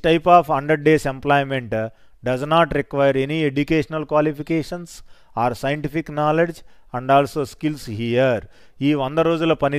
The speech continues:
దినాలు ఉపాధి కార్యక్రమం అనేది ఎలాంటి నైపుణ్యాలను గాని, శాస్త్రీయ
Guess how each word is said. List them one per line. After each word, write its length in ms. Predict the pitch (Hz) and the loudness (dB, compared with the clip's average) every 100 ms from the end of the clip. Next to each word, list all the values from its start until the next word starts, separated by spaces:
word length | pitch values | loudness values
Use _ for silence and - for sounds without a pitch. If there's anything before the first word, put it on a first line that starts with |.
| 139 | -2
దినాలు 340 | 143 143 143 151 127 | 2 2 2 0 -4
ఉపాధి 380 | - 139 139 139 123 | 2 4 4 2 0
కార్యక్రమం 480 | 120 120 120 120 117 | 2 0 -6 -6 -6
అనేది 340 | 113 107 139 131 113 - - - - 107 | -4 -4 -4 -4 -6 -10 -20 -18 -6 -2
ఎలాంటి 300 | 135 147 139 | 0 0 -2
నైపుణ్యాలను 680 | 117 110 131 135 139 139 143 139 | -4 -6 -8 -2 0 2 0 2
గాని, 300 | 139 139 143 147 - _ _ - - | 2 2 -4 -8 -16 _ _ -18 -6
శాస్త్రీయ 500 | 113 135 - 151 | -4 -4 -2 2